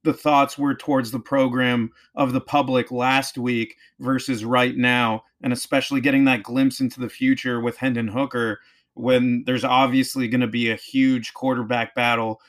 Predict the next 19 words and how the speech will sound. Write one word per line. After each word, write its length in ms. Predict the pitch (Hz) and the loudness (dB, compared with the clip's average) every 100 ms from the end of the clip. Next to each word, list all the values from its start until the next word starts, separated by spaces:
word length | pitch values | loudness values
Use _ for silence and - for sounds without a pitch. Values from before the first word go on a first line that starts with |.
| _ | _
next 360 | - 123 120 - | -2 0 -2 -4
year. 360 | 127 117 110 - | -2 0 -2 -4
Obviously, 480 | 120 117 117 131 117 | -4 -4 -4 -4 -4
if 100 | - - | -6 -10
Hendon 260 | 117 123 113 | -2 0 2
Hooker 300 | 127 117 113 | 0 -2 -6
continues 480 | 120 113 139 131 110 | -6 0 2 2 0
to 80 | 110 | -10
perform 580 | - - 135 131 131 | -14 -8 0 0 2
like 160 | 127 120 | -2 0
this, 360 | 147 143 - - _ _ - | 2 2 0 -10 _ _ -4
you 80 | |
know, 100 | 120 | 0
he 100 | 120 | 2
might 200 | 120 123 | 2 0
be 100 | 123 | 0
the 140 | 120 123 | 0 0
incumbent 500 | 117 - 120 120 110 | -2 -4 -4 -4 -6
starter, 520 | - 127 123 113 | -2 -2 -2 -4